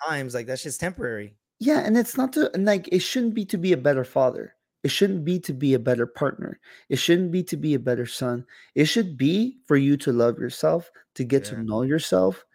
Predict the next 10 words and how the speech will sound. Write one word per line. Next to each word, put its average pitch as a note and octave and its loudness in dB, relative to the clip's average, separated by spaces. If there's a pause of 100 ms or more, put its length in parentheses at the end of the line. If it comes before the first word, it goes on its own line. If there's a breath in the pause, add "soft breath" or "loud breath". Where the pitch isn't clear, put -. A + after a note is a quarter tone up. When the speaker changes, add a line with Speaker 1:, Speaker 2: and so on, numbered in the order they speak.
(280 soft breath)
Speaker 2:
like, B2+ 4
get D#3+ 10
to D#3+ 0
fucking D#3 4
really C3+ 4
battle C3 4
those C#3 2
demons, D#3 0 (400 soft breath)
you C#3 4
know. C3 4